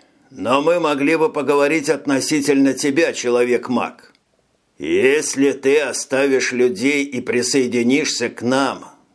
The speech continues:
то мы легко договоримся о твоих друзьях и..." "Никогда! Это для меня невозможно. У людей своя гордость. Я человек и буду всегда воевать на стороне людей",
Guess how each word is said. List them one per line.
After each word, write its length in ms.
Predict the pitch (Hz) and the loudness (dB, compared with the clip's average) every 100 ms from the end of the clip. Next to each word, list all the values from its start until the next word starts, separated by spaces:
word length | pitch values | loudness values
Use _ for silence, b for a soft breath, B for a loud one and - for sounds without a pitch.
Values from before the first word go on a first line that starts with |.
| _ | _
то 160 | 90 104 | -4 0
мы 160 | 123 | 0
легко 440 | 147 156 - 208 202 | 2 -2 0 0 2
договоримся 720 | 147 131 131 127 123 110 131 | 2 2 2 2 -2 -2 -2
о 40 | |
твоих 440 | 113 123 131 123 101 | 0 0 0 0 -2
друзьях 800 | 117 123 110 127 170 165 127 - | 0 0 -2 -2 2 2 0 0
и..." 480 | 143 135 127 117 - _ _ _ _ _ | 2 4 2 -2 -12 _ _ _ _ _
"Никогда! 1300 | - 92 113 156 196 - 196 185 170 139 143 92 - - _ _ _ _ - | -8 -2 2 2 2 -2 0 2 0 0 0 0 -8 -20 _ _ _ _ -2
Это 320 | 120 143 151 | 0 2 0
для 200 | 135 143 | 2 2
меня 260 | 147 151 | 2 0
невозможно. 800 | 151 143 143 135 143 110 - 85 - _ _ _ _ - | 2 2 2 2 2 0 -4 -18 -20 _ _ _ _ -2
У 120 | 110 | 0
людей 320 | 156 175 190 | 2 2 2
своя 440 | - 175 180 185 123 | 0 0 2 2 2
гордость. 720 | 120 107 90 92 - - - _ _ _ _ _ | 0 0 -4 -16 -18 -20 -20 _ _ _ _ _
Я 340 | - 85 131 147 | -8 0 2 0
человек 840 | 139 156 156 165 170 - - - - | 0 2 2 2 0 -2 -14 -18 -8
и 100 | 117 | -2
буду 240 | 127 190 190 | 2 2 0
всегда 460 | 185 170 139 170 | -2 -4 0 0
воевать 440 | 160 151 151 160 - | 0 0 2 0 -2
на 80 | |
стороне 460 | 139 - 156 147 151 | -6 -2 0 0 0
людей", 560 | 147 151 123 104 - | 0 -2 -2 -4 -4